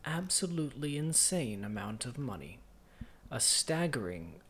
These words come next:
unbelievable amount of money. He knew that shards were worth something, but hearing the numbers out loud changed everything. Faze had been on shard runs with his sister and her crew.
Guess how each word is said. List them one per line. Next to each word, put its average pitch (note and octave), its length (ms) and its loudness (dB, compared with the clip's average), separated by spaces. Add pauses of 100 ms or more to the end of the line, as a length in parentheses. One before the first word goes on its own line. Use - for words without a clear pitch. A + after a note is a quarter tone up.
(120)
unbelievable F3+ 1200 2
amount G2+ 420 -6
of A2+ 160 -6
money. F2 380 -8 (680)
He C4+ 180 8
knew F3 440 10
that - 180 2
shards B2 420 8
were G2 140 4
worth A#2 320 6
something, D#2 520 -4 (160)
but A2+ 120 -2 (100)
hearing F#3+ 220 10
the E3 80 8
numbers E3+ 340 6
out D3+ 240 8
loud G3+ 460 4 (260)
changed A2+ 440 -4 (100)
everything. A2 580 -4 (760)
Faze A3 280 10
had A#2+ 200 4
been D3 160 8
on A2 180 2
shard C3 340 6
runs F2+ 320 0
with A#2 140 -4
his - 140 0
sister C#3 400 2
and G#2+ 100 -4
her A#2+ 140 -4
crew. B2 340 -2